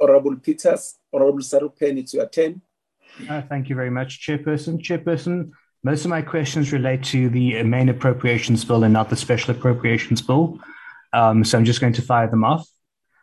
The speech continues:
Speaker 2: Uh, firstly, how does the new appropriations bill for this financial year reflect a previous commitment to zero-based budgeting? The Treasury and the previous finance minister had made a commitment,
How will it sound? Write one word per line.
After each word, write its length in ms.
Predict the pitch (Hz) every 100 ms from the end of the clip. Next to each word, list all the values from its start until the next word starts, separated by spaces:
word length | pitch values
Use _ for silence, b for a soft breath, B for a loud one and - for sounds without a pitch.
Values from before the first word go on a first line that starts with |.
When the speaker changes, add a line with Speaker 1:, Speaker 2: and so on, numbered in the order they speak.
| _ _ _
Speaker 2:
Uh, 280 | 139 143 147
firstly, 540 | - 180 - 185 160
how 200 | 123 165
does 240 | 196 185 170
the 160 | 165
new 240 | 143 147 151
appropriations 720 | 147 143 139 135 135 143 135
bill 140 | 135
for 100 | 127
this 140 | 135
financial 480 | - 127 123 120 127
year 180 | 120 123
reflect 560 | 120 120 135 127 - 120
a 60 |
previous 420 | - 131 127 131
commitment 460 | - 117 120 123 120
to 80 | 110
zero-based 600 | 127 120 117 117 110 -
budgeting? 520 | 117 117 117 151 170 _ _ _ _ _ _
The 160 | 120 117
Treasury 480 | - 135 131 139
and 240 | 127 117 107
the 180 | 117 113
previous 360 | 135 123 120
finance 360 | 131 120 117 -
minister 380 | 117 110 - 110
had 240 | 123 107
made 240 | 113 113
a 160 | 123 120
commitment, 640 | - 123 123 127 117 110